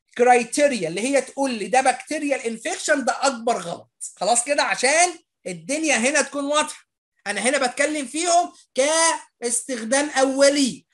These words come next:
او at initiation او without criteria او بكتيريا، بكتيريال criteria تكون واضحه على البيشنت، سواء باللاب تيست او بالاعراض زي ما هناخد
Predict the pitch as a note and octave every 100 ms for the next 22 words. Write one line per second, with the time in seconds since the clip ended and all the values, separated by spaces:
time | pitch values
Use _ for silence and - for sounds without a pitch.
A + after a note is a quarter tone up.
0 | - A#3 B3+ C4 C#4 C#4 C#4 C#4 D4 D4
1 | D#4+ C4+ G3+ - - - A3 A#3+ B3 A#3
2 | D4 D#4+ E4 A#3 - C4 B3+ B3+ D4 D#4+
3 | D4+ C4+ A#3 B3 - C#4+ G3+ D4 - -
4 | - A#3+ - - D4 C#4+ C#4 C#4 - _
5 | _ A#3+ A3+ A#3 C#4 C#4+ C#4+ C#4 C4+ -
6 | C4+ B3+ C4+ C4+ A#3 A#3+ B3+ A#3 C4+ C#4+
7 | G3+ F3 - - A3 C4 C4 A#3 B3+ C#4
8 | - C4 C4 - - _ _ _ _ _
9 | _ F3+ A3 G#3+ A3+ A3+ F#3 E3 A3 G3+
10 | G3+ G3+ F#3 F3 A3 G3 F3+